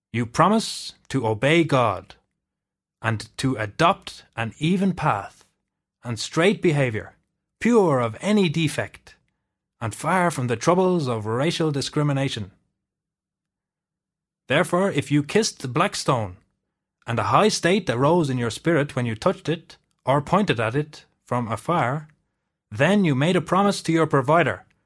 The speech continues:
as already noted. Such a pledged spirit, which has turned to God in repentance, is qualified to penetrate the building and the stones,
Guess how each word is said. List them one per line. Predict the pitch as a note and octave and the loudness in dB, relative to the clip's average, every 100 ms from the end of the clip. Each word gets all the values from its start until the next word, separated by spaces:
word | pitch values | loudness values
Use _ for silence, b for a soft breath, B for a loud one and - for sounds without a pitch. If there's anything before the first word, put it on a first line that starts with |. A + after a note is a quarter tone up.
| _ _ - | _ _ -8
as | A2 | -4
already | A#2+ F3 F#3+ | 0 2 4
noted. | D#3 C#3+ G#2+ - - _ _ _ _ _ _ _ _ - | 4 2 0 -12 -20 _ _ _ _ _ _ _ _ -10
Such | - A3 A#3+ | 0 0 2
a | F3 | -2
pledged | - D3+ F3+ G3+ C#3+ - | 0 0 2 0 -2 -8
spirit, | - - E3 D3+ - - - _ _ _ _ - | -12 -2 2 2 -2 -12 -20 _ _ _ _ -10
which | B2+ | -4
has | B2+ A2+ | -4 -6
turned | - F#3 A3 D#3+ | -2 2 2 2
to | |
God | B2+ C#3 C#3+ C3 | 0 0 2 0
in | A#2+ | -2
repentance, | A#2 G#2+ - D#3 D3+ F3 - - - - _ _ _ _ _ | -4 -4 -2 0 0 -2 -8 -16 -18 -20 _ _ _ _ _
is | A#2 | -8
qualified | A2 F3 G3+ - F#3 F3+ | -2 2 2 2 2 2
to | C3+ | -2
penetrate | - F3+ G3+ G3 F#3 D#3 | -4 -2 0 0 0 0
the | |
building | B2 D3 F#3 F#3 F#3 F3+ | -2 -2 0 2 2 0
and | E3 B2 | 0 -2
the | A#2+ | -6
stones, | - D#3 D3 B2+ G#2+ F#2 - - | -2 0 2 0 -4 -10 -16 -18